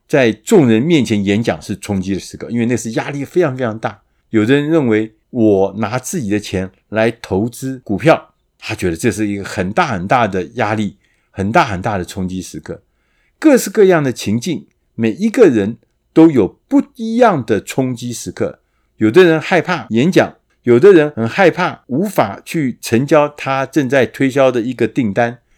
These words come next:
有的人不擅长培养人脉，他不能够跟人家培养深度的稳定的关系，也有的人对于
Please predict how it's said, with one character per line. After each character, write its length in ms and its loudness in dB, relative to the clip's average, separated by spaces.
有 120 4
的 140 6
人 180 4
不 160 -8
擅 260 0
长 280 -6
培 220 -2
养 240 0
人 200 -6
脉， 300 -4
他 120 -8
不 240 -4
能 120 0
够 140 2
跟 180 2
人 160 -2
家 220 -2
培 220 2
养 320 4
深 400 2
度 200 -2
的 260 -2
稳 180 2
定 180 0
的 80 0
关 240 0
系， 220 -14
也 160 4
有 120 8
的 120 6
人 200 2
对 140 8
于 260 -2